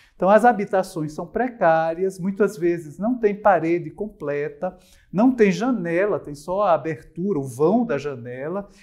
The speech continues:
Então, isso possibilita a entrada do morcego, né? E o morcego é esperto, né? Então, tem, tem filmes que mostram, né, que ele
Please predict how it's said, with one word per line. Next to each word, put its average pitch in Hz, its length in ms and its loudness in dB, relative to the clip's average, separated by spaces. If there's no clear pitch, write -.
Então, 185 360 -2
isso - 180 -6
possibilita 226 800 -2
a 240 80 2
entrada 185 520 0
do 202 140 -6
morcego, 226 580 -4
né? 160 240 -8
E 220 200 2
o 254 60 0
morcego 226 420 0
é - 20 -2
esperto, 214 720 0
né? 156 240 -6
Então, 165 240 -10
tem, 233 160 2
tem 185 420 -2
filmes 202 720 0
que 196 120 -12
mostram, 180 640 0
né, 165 160 -8
que 196 380 -8
ele 214 560 6